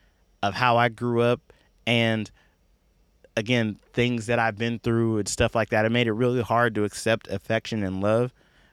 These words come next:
I didn't know if somebody was being real with me, or if you're being real with me, what do you want from me? What are you trying to get from me? Why are you being so nice to me? Why are you doing this, that, and the third?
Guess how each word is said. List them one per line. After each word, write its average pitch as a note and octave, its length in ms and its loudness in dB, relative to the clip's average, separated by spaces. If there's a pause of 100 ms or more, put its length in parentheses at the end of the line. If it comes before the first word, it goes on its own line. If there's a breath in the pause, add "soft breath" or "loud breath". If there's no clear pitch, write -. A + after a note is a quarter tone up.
(240 soft breath)
I B2 80 4
didn't A#2+ 180 2
know A#2+ 140 2
if A#2 80 -4
somebody A#2 260 0
was G2+ 140 0
being G2 220 -2
real B2 200 2
with A#2+ 80 0
me, A#2+ 200 -2
or G2+ 180 -8
if F2+ 120 -12
you're G2+ 100 -2
being G2 260 -2
real B2 160 2
with A#2+ 80 0
me, A#2+ 100 0
what G#2 140 0
do F2+ 60 -6
you E2+ 80 -8
want A2+ 260 -2
from A#2+ 100 -4
me? A#2 80 -2
What G#2 120 -2
are G2 40 -6
you F#2 60 -10
trying G2 160 -6
to F2 60 -4
get B2+ 240 -2
from A#2+ 160 -4
me? A#2 100 -2
Why G#2+ 200 0
are - 20 0
you G#2+ 80 -2
being G2+ 160 -2
so F2+ 160 -6
nice B2+ 300 -2
to B2 60 -8
me? A#2+ 140 0
Why G#2+ 160 0
are G#2 60 0
you G#2 80 -6
doing G2+ 220 -6
this, A#2+ 160 -6
that, G2+ 160 -2
and - 80 -12
the D#2+ 60 -14
third? A#2 380 -2